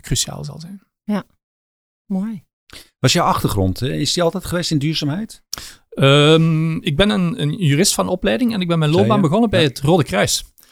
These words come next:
Speaker 3: Ah,
Speaker 1: Dus
Speaker 3: oké.
Speaker 1: mijn specialisatie
Speaker 3: Dat is
Speaker 1: is
Speaker 3: heel,
Speaker 1: eigenlijk
Speaker 3: heel iets anders.
Speaker 1: Ja, mijn specialisatie is eigenlijk het oorlogsrecht, het, het humanitair
Speaker 3: Oké.
Speaker 1: recht. Eh, ik heb dat gedaan in de jaren negentig, dus dat zijn de jaren van na de, na de Koude Oorlog. Ehm,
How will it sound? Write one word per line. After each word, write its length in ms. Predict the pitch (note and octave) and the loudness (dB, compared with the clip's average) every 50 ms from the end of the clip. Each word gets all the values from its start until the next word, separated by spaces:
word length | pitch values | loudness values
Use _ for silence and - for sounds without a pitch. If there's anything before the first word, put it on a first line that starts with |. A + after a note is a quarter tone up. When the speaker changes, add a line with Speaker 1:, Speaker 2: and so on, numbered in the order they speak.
| _ _ _ - | _ _ _ -6
Speaker 3:
Ah, 100 | C#3+ D#3+ | -2 0
Speaker 1:
Dus 80 | C#3 | 2
Speaker 3:
oké. 80 | B2 - | 2 4
Speaker 1:
mijn 120 | E3 D#3 | 4 4
specialisatie 600 | - - F3+ - - F3 D#3+ D3+ C#3 D#3 E3+ A3 A3 - | 4 4 4 4 4 4 4 4 6 6 6 6 6 4
Speaker 3:
Dat 40 | B3+ | 4
is 60 | A#3 | 4
Speaker 1:
is 60 | - | 4
Speaker 3:
heel, 80 | F3 G3+ | 4 6
Speaker 1:
eigenlijk 280 | G3 D#3 C3 A#2+ F3 E3 | 6 6 6 6 6 4
Speaker 3:
heel 100 | D#3+ C#3+ | 4 2
iets 100 | - - | 0 0
anders. 320 | A#2 G#2+ G#2 G2 - - - | 0 0 0 -2 -6 -4 0
Speaker 1:
Ja, 120 | D#3+ E3+ | 2 2
mijn 160 | F#3+ F3+ F3 D#3 | 4 4 4 4
specialisatie 640 | - D#3+ C#3 - D3 C#3 B2+ C#3 D3 G#3 G3+ - B3+ | 4 2 2 4 4 2 4 4 4 2 2 2 0
is 80 | G#3+ | 0
eigenlijk 300 | G3 F#3 D#3 A2+ C3 B2+ | 2 2 2 2 0 0
het 100 | - F#3+ E3 | 0 0 0
oorlogsrecht, 500 | F#3 G3 F#3+ - - - B2+ A#2+ - - | 0 0 0 -2 -2 -2 -4 -6 -4 -2
het, 220 | C#3+ C3 B2 - | -2 -2 0 -2
het 160 | - C#3+ - | -4 -4 0
humanitair 440 | - D#3 D3 D3 C#3+ C3 - - C#3+ C3 | 2 2 4 4 2 2 2 4 2 2
Speaker 3:
Oké. 80 | A#2+ | 2
Speaker 1:
recht. 240 | A2+ G2+ - - - | 0 -6 -8 -8 -6
Eh, 140 | B2+ A#2+ A#2 | -4 -4 -4
ik 120 | A#2 - | -4 -4
heb 80 | - B2 | -6 -4
dat 160 | B2+ A#2 - | -4 -4 -4
gedaan 280 | - C3+ B2+ C3+ D3 C#3+ | -2 -2 0 0 0 0
in 60 | C#3+ | 0
de 80 | C3+ | 0
jaren 280 | C3 A#2+ A2+ A2+ A#2 A2+ | 0 -2 0 -2 -2 -2
negentig, 380 | A2 A#2 C3+ D3 - - E3 C#3+ | -2 0 -2 -2 -2 -4 -4 -4
dus 180 | C3 C3 A#2+ | -4 -6 -8
dat 100 | B2 A#2+ | -8 -8
zijn 160 | - - B2 | -8 -8 -8
de 60 | A2 G#2 | -8 -8
jaren 340 | G#2 A2 A2+ B2+ C#3 C#3+ | -8 -8 -6 -6 -6 -4
van 200 | C3+ C3 A#2 A2 | -4 -4 -4 -4
na 180 | A2 A2 A2+ A2+ | -4 -6 -8 -8
de, 260 | A2 A2 G2+ G2 G2+ - _ _ _ _ _ | -10 -10 -10 -10 -10 -14 _ _ _ _ _
na 160 | - B2 A2+ | -2 0 0
de 60 | A2+ A#2 | 0 0
Koude 300 | - B2 A2+ A2 A2+ A2 | 0 0 0 0 0 -2
Oorlog. 440 | A2+ B2 C#3 D#3 D#3 C#3+ - - | -2 -2 -2 0 -2 -2 -4 -4
Ehm, 400 | C3+ B2 A#2+ A#2+ A#2 A#2 A#2+ A#2 | -2 0 0 0 0 0 0 -2